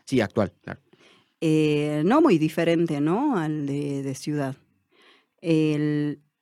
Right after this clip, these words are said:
Speaker 2: por ejemplo, eh, tema trabajo, em, yo creo que en las comunidades son muy pocas las personas que tienen un trabajo, y no, eh, un trabajo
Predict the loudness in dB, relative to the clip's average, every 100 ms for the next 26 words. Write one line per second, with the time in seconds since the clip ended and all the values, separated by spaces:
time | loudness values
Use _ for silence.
0 | _ _ _ _ _ _ _ -10 -6 -4
1 | -2 -4 -2 0 0 0 0 0 -2 -2
2 | 0 0 0 0 0 0 -2 -2 0 0
3 | -2 -6 -8 -8 _ _ _ _ _ _
4 | _ _ _ -8 -6 -8 -8 -10 -14 _
5 | _ _ -6 -4 0 0 0 -2 -4 -6
6 | -4 -2 0 0 0 0 -2 -6 -14 _
7 | _ _ _ _ _ _ _ -6 -2 0
8 | 2 4 4 4 2 0 0 -4 -6 -10
9 | -12 -8 -6 -6 -8 -16 -12 -2 2 2
10 | 0 -2 -6 -6 -6 -4 -4 -6 -12 -12
11 | _ _ _ _ _ _ _ -18 -10 -8
12 | -8 -10 _ _ _ -2 -2 -2 -4 -6
13 | -6 -4 -2 -4 -4 -6 -6 -10